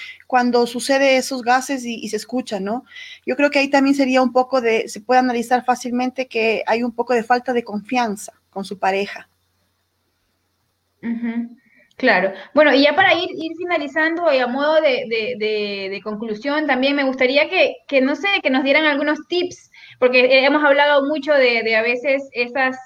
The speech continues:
Speaker 2: esas fallas que tienen los hombres al momento de hacer un cunnilingus. Bueno, también las mujeres deberíamos pensar en,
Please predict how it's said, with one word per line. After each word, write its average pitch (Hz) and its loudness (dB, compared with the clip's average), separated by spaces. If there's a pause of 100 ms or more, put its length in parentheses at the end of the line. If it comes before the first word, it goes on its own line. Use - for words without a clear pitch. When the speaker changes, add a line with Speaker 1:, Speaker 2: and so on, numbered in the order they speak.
(180)
Speaker 2:
esas 262 -8
fallas 277 0
que 269 -2
tienen 262 -2
los 262 0
hombres 269 2
al 254 2
momento 247 -4
de 247 2
hacer 254 0
un 262 0
cunnilingus. 262 -2
Bueno, 247 -2
también 233 -4
las 254 0
mujeres 254 2
deberíamos 233 0
pensar 240 0
en, 247 0